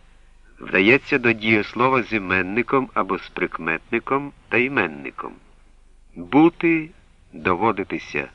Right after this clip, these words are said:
родичем, бути ріднею, рідний брат, рідна сестра комусь або чомусь, чи самим іменником, вони йому родичі, дідового сусіда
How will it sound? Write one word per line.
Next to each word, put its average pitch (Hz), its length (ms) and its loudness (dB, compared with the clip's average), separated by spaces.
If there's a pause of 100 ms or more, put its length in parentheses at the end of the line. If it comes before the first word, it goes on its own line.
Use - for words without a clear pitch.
(100)
родичем, 95 800 0 (840)
бути 143 300 4
ріднею, 107 840 0 (540)
рідний 123 380 4
брат, 101 440 4 (380)
рідна 85 300 -2
сестра 82 680 -4
комусь 101 480 -4
або 104 180 -2
чомусь, 110 640 -8 (1080)
чи 92 340 0
самим 127 540 2
іменником, 104 960 0 (320)
вони 117 360 4
йому 147 440 2
родичі, 92 840 -2 (800)
дідового 127 600 2
сусіда 113 680 -2